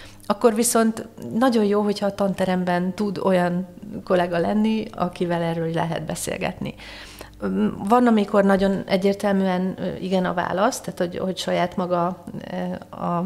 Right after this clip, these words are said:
az érintett ezt fontosnak tartja. Hát, hadd, hadd említsem a Kovács Ricsit, tehát ő, ő ezt ugye nagyon-nagyon büszkén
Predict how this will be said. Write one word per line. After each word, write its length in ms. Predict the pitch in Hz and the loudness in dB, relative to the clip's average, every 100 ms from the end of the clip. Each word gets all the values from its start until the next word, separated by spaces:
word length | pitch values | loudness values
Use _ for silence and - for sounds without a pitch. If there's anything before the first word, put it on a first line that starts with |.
| 196 | -2
az 180 | 180 190 | -2 0
érintett 560 | 180 190 180 180 - - - - - - | 0 0 0 -2 -10 -18 -20 -20 -20 -8
ezt 140 | - - | -6 0
fontosnak 460 | 208 220 247 262 | 0 2 0 -2
tartja. 480 | 254 254 254 254 247 247 - - - - - | 0 -2 0 0 0 -2 -16 -20 -20 -20 -10
Hát, 280 | - - - - - | -6 -6 -8 -12 -2
hadd, 240 | 214 208 | 2 4
hadd 140 | 226 226 - | 4 2 0
említsem 680 | 139 180 175 - 175 170 175 | 0 0 0 0 -2 0 0
a 320 | 175 170 170 196 | 0 0 -2 -8
Kovács 360 | - 190 170 170 | -4 -2 0 -2
Ricsit, 420 | 175 - 170 - | -6 -4 -6 -6
tehát 300 | - 180 175 | -8 -6 -6
ő, 280 | 180 175 180 - - - | -4 -2 -4 -8 -14 -6
ő 120 | 175 | -4
ezt 260 | 170 - 170 | -4 -6 -6
ugye 280 | 170 170 | -4 -4
nagyon-nagyon 600 | 175 170 170 165 175 175 180 | -2 -2 -2 -2 -2 -2 -2
büszkén 480 | 170 - 160 175 | -4 -4 -6 -6